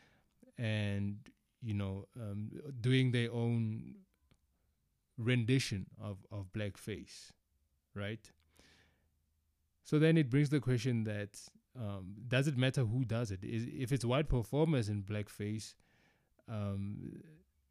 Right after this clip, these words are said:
especially perpetuating negative stereotypes about African people, about black people, um, whether things like superstition.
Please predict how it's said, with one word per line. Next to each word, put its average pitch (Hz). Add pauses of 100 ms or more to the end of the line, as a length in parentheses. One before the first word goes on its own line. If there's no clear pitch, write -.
(200)
especially 147
perpetuating 123
negative 117
stereotypes 113
about 104 (300)
African 104
people, 101 (600)
about 98
black 117
people, 110 (720)
um, 104
whether 110
things 120
like 110
superstition. 139